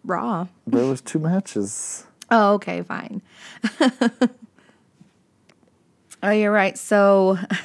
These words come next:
Speaker 1: <laughs> for some reason, Liv Morgan and Natalya versus the Kabuki Warriors.
Speaker 2: Yeah.
Speaker 1: Right?
Speaker 2: Yeah.
Speaker 1: Yeah. Um, I mean, it just kinda pushed this story further with, uh, Liv and Ruby and Sarah.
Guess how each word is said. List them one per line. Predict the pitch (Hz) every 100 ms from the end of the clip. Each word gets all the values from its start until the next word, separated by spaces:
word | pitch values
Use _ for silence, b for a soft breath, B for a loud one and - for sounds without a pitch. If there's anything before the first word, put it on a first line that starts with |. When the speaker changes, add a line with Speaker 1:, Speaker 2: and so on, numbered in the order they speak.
| - 185
Speaker 1:
<laughs> | - - - _
for | 220
some | - 285 330
reason, | 233 196 190 208 233 226 -
Liv | 220 196
Morgan | 220 202 202 214
and | 196
Natalya | 190 196 196 185 185 185
versus | 175 180 190 175
the | 180
Kabuki | - 175 - 208 - 208
Warriors. | 190 190 185 220 254
Speaker 2:
Yeah. | 196 190 180 160 b b b b b b b _ _ _ -
Speaker 1:
Right? | 240 440 - _
Speaker 2:
Yeah. | - 180 -
Speaker 1:
Yeah. | 220 175 185 B B _ -
Um, | 214 214 208 196 190 190 _ _ _ _ _ _ _ -
I | 240
mean, | 247
it | - 262
just | 196 254 -
kinda | - 233 214
pushed | - 208 -
this | 196
story | 180 - - - 202 185
further | 180 190 175 165
with, | 175 160 170 _ -
uh, | - - 50
Liv | 190 180 180 175
and | 175 170
Ruby | 170 170 175
and | 165
Sarah. | 165 170 160 156